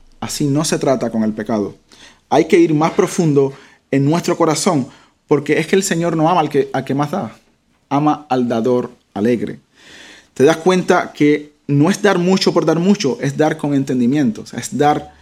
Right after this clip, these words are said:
con un corazón alegre. Dar más por sí solo no va a resolver el problema de un corazón descontento y avaricioso. Entonces, este es un peligro que tenemos que evitar, intentar resolver nuestras debilidades haciendo algo externo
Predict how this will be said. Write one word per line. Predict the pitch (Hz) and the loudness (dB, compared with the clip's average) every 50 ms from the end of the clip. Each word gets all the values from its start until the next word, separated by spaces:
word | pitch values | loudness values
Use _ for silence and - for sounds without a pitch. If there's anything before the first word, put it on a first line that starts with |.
| - - - _ _ | -20 -20 -20 _ _
con | - 127 127 | 0 2 2
un | 143 147 | 2 2
corazón | 143 156 143 135 123 - - 131 131 127 127 - - | 2 2 0 0 0 -2 -2 0 0 0 -2 -4 -4
alegre. | 120 117 117 127 123 107 101 95 107 - - _ _ _ - | -2 0 0 2 0 0 -2 -4 -6 -10 -16 _ _ _ -6
Dar | 120 123 156 180 190 180 | 0 2 2 2 2 2
más | 170 175 160 139 - | 2 2 2 0 0
por | - - 135 127 | 0 -2 -2 0
sí | - 156 | 0 -2
solo | 151 - 180 185 180 180 180 175 - - _ _ _ _ _ _ | 0 2 2 4 4 2 0 -2 -6 -14 _ _ _ _ _ _
no | - 123 135 143 147 | -4 0 2 2 4
va | 151 165 165 160 | 4 4 2 2
a | - 110 143 | 0 -2 -2
resolver | 151 147 135 - 147 135 131 147 147 | -2 -2 -2 -2 -2 -2 0 0 2
el | 156 143 147 | 0 0 0
problema | 156 143 139 135 127 127 127 117 | 0 0 0 0 0 0 -2 -4
de | 123 117 120 | -4 -4 -2
un | 131 143 | -2 -2
corazón | 139 160 143 135 135 - 135 135 | -2 -2 -2 -2 -2 -4 -2 -2
descontento | 135 131 135 - 127 120 117 139 120 110 107 113 107 - - _ | -2 -4 -4 -4 -6 -4 -2 -2 -2 -2 -2 -4 -8 -12 -10 _
y | - 127 | -2 -2
avaricioso. | 120 110 107 104 101 95 - - - - - - _ _ _ _ _ _ _ _ _ _ _ _ - - - - - - - - - - _ _ _ - | 0 0 -2 -4 -6 -8 -10 -12 -12 -14 -16 -18 _ _ _ _ _ _ _ _ _ _ _ _ -20 -20 -20 -20 -20 -20 -20 -20 -20 -20 _ _ _ -4
Entonces, | 107 110 - 175 175 175 - 190 196 - - - - | -2 0 2 0 2 2 2 2 2 0 -4 -4 -4
este | 147 147 - | -2 0 0
es | 147 156 | 0 0
un | 170 156 | 0 0
peligro | - 160 160 175 175 180 180 180 170 - | 2 2 2 2 2 2 2 2 2 0
que | 156 131 | -2 -2
tenemos | 143 135 143 151 147 151 | 0 0 2 0 0 0
que | 170 | 2
evitar, | 147 147 139 143 175 156 - - - - _ | 2 2 2 2 0 0 -2 -4 -8 -12 _
intentar | - 180 190 185 190 170 156 151 156 147 147 - - - _ - | -4 -2 0 0 0 0 0 0 0 0 0 -2 -4 -8 _ -6
resolver | 139 147 175 185 - - 165 147 151 147 143 | -2 0 0 2 2 2 2 4 2 2 2
nuestras | 135 139 160 175 - 185 165 | 2 2 2 2 0 0 0
debilidades | 175 151 160 160 156 147 147 139 135 127 127 - - | 2 2 4 4 4 4 2 2 0 -2 -4 -8 -8
haciendo | - 120 - - 160 160 156 151 151 147 147 - - | -6 -6 -4 -2 0 2 2 4 2 2 0 -2 -4
algo | - 143 170 170 185 175 | -4 -4 -2 -2 -2 -2
externo | 151 - - 135 123 117 120 117 | -2 -2 -2 -2 0 0 -2 -2